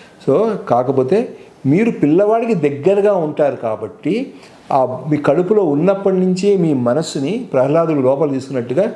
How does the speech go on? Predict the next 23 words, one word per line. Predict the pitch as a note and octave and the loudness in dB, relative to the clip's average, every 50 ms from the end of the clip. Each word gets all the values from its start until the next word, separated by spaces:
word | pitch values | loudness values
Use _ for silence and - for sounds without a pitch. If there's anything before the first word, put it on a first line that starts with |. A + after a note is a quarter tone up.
| - - - - - - - | -10 -18 -20 -20 -20 -8 -2
మీ | C3 C3+ C3+ C3+ C3 | 2 2 2 2 2
లోపల | B2+ B2+ C#3 D3 F3 E3 | 2 2 2 2 2 0
తీసుకుంటుంటాడు | C#3 - - D#3+ D3 - - F3+ D3+ C#3+ B2+ C3 A#2+ A2+ | 0 0 -2 -2 -2 0 -2 0 0 2 2 2 0 0
పిల్లవాడు, | - B2+ B2 B2 A#2+ A2+ G#2+ | 0 0 0 2 2 2 0
అజ్ఞానాన్ని | G#2+ A2+ A2+ C3+ C#3+ C#3+ C#3 B2+ A#2 | -2 -2 0 0 0 0 0 -2 -4
తీసుకుంటుంటాడు. | - A#2+ A#2 - - - G#2+ G#2+ G#2+ A#2 A2+ C3 F3 G#3+ G#3 - - - - - - - | -6 -8 -10 -8 -10 -10 -10 -4 -2 -2 0 2 0 0 -2 -6 -12 -16 -20 -20 -6 -2
పైగా | - C#3+ E3 F#3+ F#3+ - | 0 2 2 2 2 2
పెరిగిన | E3 D3+ D#3 D#3+ D#3+ C#3+ | 0 0 0 0 0 0
తర్వాత | C3 C3+ D3 E3 | 2 0 0 0
మీకు | D#3+ E3+ F3 D#3 | 0 -2 -2 0
దగ్గరగా | C#3 D3 C#3+ C#3 E3+ F3+ F#3 G3 | 0 -2 0 0 0 2 2 2
ఉంటాడు | F#3+ F3+ E3+ E3+ E3 D3+ C#3+ | 2 0 0 0 0 0 2
కాబట్టి | C#3+ C3+ A#2+ B2 A#2 A#2 - F#3 A3 A#3+ - - - - - - - | 0 0 -2 -2 -6 -8 -8 -8 -8 -8 -10 -16 -20 -20 -20 -4 -2
తండ్రి | C#3 D3 D#3 E3 | -2 0 0 0
కన్నా | E3 F3 E3 D#3 E3 E3+ | 0 0 0 0 0 -2
సమాజం | E3+ - - C#3+ D3 D3+ D3 C#3+ C3 | -2 -2 0 0 0 0 0 0 0
కన్నా | B2+ C3 C#3 E3+ G#3 A3+ - - - - - - | 0 -2 0 -2 -2 -4 -6 -12 -20 -20 -6 0
మీ | B2+ C#3 E3+ A3 | 2 2 2 2
ద్వారా | A3+ F3 D#3 E3+ F3+ F#3 F#3 F#3 F#3+ G3+ G3+ G#3 G#3 | 0 0 0 2 2 2 2 2 2 2 2 2 2
విషం, | F#3 D3 D3 C#3+ - C#3 | 0 -2 -4 -2 -2 -2
అందరిలో | A#2 B2 D3 F#3 G#3 A3+ | -2 0 0 2 2 2
విషమే | A3 F3 - - F#3+ G3+ G3+ | 0 0 -2 0 0 0 0
ఉంది, | F#3+ - C3+ C3+ B2+ G2+ - | 0 -2 -2 -4 -6 -8 -10